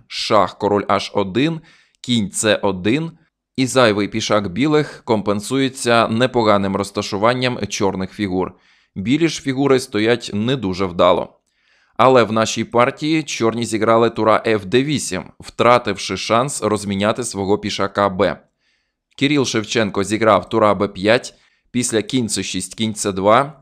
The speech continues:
кінь А сім, нападаючи на туру, та відходить на Б шість і знову напад. Тут, е, звична ситуація повторення ходів. Тура Б п'ять, кінь А сім, тура Б шість, кінь С вісім. У молодого київського гросмейстера був вибір:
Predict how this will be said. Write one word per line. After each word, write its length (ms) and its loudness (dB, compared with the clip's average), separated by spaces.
кінь 260 -4
А 140 0
сім, 460 -4
нападаючи 540 0
на 100 -4
туру, 420 -2
та 160 4
відходить 500 -2
на 120 0
Б 160 -2
шість 380 -6
і 80 0
знову 340 -2
напад. 460 0
Тут, 240 2
е, 160 0
звична 520 -2
ситуація 840 0
повторення 640 0
ходів. 460 -4
Тура 280 4
Б 140 0
п'ять, 500 -4
кінь 260 -2
А 120 0
сім, 460 -4
тура 240 4
Б 140 0
шість, 320 -8
кінь 240 -4
С 160 -4
вісім. 400 -6
У 120 2
молодого 500 4
київського 580 0
гросмейстера 760 2
був 240 -2
вибір: 460 0